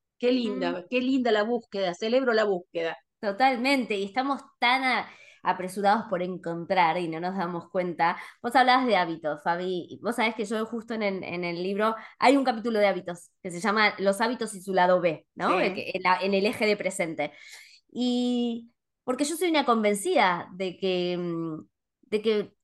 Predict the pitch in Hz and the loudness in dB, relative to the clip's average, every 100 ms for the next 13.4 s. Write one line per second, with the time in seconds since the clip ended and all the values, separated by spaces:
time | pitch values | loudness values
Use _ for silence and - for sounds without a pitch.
0 | - - 202 208 190 277 294 311 294 277 | -20 -8 -4 -2 -2 2 2 2 0 0
1 | - 269 285 277 285 285 214 247 294 285 | -2 -4 -2 -2 0 0 -2 -2 0 0
2 | 269 - _ _ - 196 190 202 381 247 | -6 -12 _ _ -4 -2 0 0 0 0
3 | 180 156 165 185 160 151 156 147 160 247 | -2 -4 -4 -6 -4 -2 0 0 0 2
4 | 311 254 196 147 185 196 190 175 185 233 | 4 4 2 0 -2 -2 -2 -4 -4 -4
5 | 240 254 233 190 180 196 180 180 147 - | -2 -4 -4 -6 -4 -6 -6 -6 -6 -8
6 | 151 - - - - - - - - 196 | -8 -8 -8 -14 -18 -20 -20 -6 -6 -4
7 | 233 294 330 302 339 349 277 277 254 240 | 0 0 0 0 2 2 2 0 -4 -2
8 | 220 262 302 285 202 185 320 320 190 - | 0 0 2 2 2 0 0 -2 -2 -6
9 | 190 320 302 220 220 - _ 233 294 370 | 0 4 4 2 -2 -8 _ -2 -2 -2
10 | - 311 262 254 - - 285 233 196 190 | -2 -2 0 -2 -2 -10 -4 -2 -2 -4
11 | 185 196 - 180 226 247 233 - - 190 | -6 -8 -10 -8 -4 -4 -6 -12 -14 -12
12 | 175 180 202 208 185 175 180 170 226 370 | -12 -10 -6 -4 -4 -6 -8 -2 4 6
13 | 320 233 220 214 | 8 8 8 6